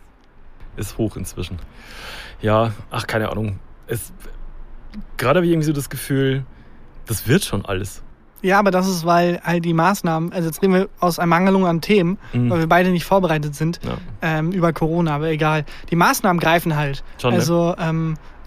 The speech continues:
Speaker 2: Deutschland im, im Vergleich zu anderen Ländern auch wahnsinnig wenig Fälle und
Speaker 1: Ja.
Speaker 2: auch Todesfälle. Und das ist, liegt halt daran, dass man, äh, besonnen und schnell reagiert hat.
Speaker 1: Ja,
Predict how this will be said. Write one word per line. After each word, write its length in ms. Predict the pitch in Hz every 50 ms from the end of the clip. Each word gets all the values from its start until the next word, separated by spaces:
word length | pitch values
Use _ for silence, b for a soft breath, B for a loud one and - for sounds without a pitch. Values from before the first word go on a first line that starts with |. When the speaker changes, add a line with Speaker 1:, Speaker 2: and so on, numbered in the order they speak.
| 214 208 185
Speaker 2:
Deutschland 300 | 175 170 175 - 202 180
im, 200 | 175 180 185 214 -
im 240 | 202 185 180 175
Vergleich 420 | 165 - 170 160 156 160 175 196 196
zu 80 | - 170
anderen 200 | 185 196 196 180
Ländern 280 | 165 165 160 156 160
auch 180 | - 165 156 147
wahnsinnig 420 | 156 151 190 208 190 180 160 143
wenig 360 | 170 190 190 196 185 - - -
Fälle 460 | - - - 202 214 196 165 165 185 214 - - -
und 60 | - 113
Speaker 1:
Ja. 100 | 113 107
Speaker 2:
auch 20 | 101
Todesfälle. 600 | - 208 214 175 151 - - - 147 151 160 180 B B B B B B B
Und 220 | - 175 165 160 160
das 180 | 165 156 -
ist, 240 | - 202 165 - -
liegt 140 | 190 170 -
halt 140 | 165 175 175
daran, 240 | 165 165 180 180
dass 160 | 170 165 - -
man, 260 | 175 170 170 165 175
äh, 160 | - - 170
besonnen 420 | 160 165 156 156 160 175 190 185
und 300 | 180 175 165 165 165 - -
schnell 220 | - 170 170 175
reagiert 400 | 170 165 160 156 156 196 190 -
hat. 180 | 143 143 160 - - - -
Speaker 1:
Ja, 180 | 117 104 107